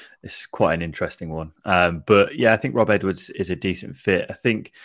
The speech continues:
what Middlesbrough need and what Middlesbrough absolutely need is a manager who's gonna come in, develop players, um, and while they're developing those players, get the team competitive in and around the playoffs as well. Um, can Rob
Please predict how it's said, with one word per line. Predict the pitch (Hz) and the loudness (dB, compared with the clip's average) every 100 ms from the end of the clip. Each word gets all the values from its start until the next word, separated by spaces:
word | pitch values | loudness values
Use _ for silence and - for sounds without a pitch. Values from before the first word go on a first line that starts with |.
| - - _ _ | -20 -20 _ _
what | 131 135 | 0 2
Middlesbrough | 139 131 123 113 | 2 0 0 0
need | 107 110 104 92 | 2 0 0 -4
and | 98 90 - _ | -6 -8 -10 _
what | 123 - - | -10 -10 -8
Middlesbrough | 110 92 - - | -10 -8 -12 -6
absolutely | 110 - - 95 92 110 92 | -6 -6 -10 -6 -4 -4 -6
need | 85 85 82 - | -10 -12 -14 -12
is | 98 | -8
a | 95 | -4
manager | 98 104 92 92 | -2 -2 -2 -6
who's | |
gonna | - 92 | -4 -8
come | 90 - 98 | -6 -2 -2
in, | 85 85 82 _ _ _ _ _ _ _ | -2 -6 -12 _ _ _ _ _ _ _
develop | - 175 117 110 - - | -4 2 4 4 0 -4
players, | 95 82 82 87 - - - _ _ | -4 -2 -4 -6 -10 -16 -20 _ _
um, | 98 95 90 87 87 - _ _ _ - | -4 0 0 -2 -8 -14 _ _ _ -10
and | 101 | -4
while | 104 98 | -2 -2
they're | 90 | -4
developing | 92 101 98 - 87 | 0 0 0 -2 -8
those | 85 85 | -8 -10
players, | - - 82 90 92 - - | -12 -8 -6 -6 -8 -10 -6
get | - - | -2 -2
the | 90 | -2
team | 104 90 | -8 -8
competitive | 85 92 76 - 95 82 - - | -10 -10 -10 -8 -10 -10 -16 -12
in | 98 | -8
and | 90 | -6
around | 90 87 | -6 -6
the | 87 | -6
playoffs | 95 90 - | -4 -4 -8
as | 87 | -6
well. | 95 101 _ - - - - - | -4 -4 _ -20 -20 -20 -18 -2
Um, | 98 92 87 - | 2 2 0 -8
can | - 117 | -4 0
Rob | 101 98 | 0 0